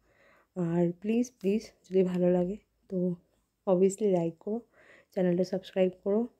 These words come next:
তোমাদের চেনাশোনা কেউ থাকলে যাদের এই রকম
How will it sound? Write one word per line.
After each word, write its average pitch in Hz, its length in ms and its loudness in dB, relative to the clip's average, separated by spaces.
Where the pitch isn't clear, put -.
তোমাদের 180 520 2
চেনাশোনা 185 500 -2
কেউ 190 240 -2
থাকলে 185 420 -6
যাদের 180 400 4
এই 180 200 0
রকম 196 420 0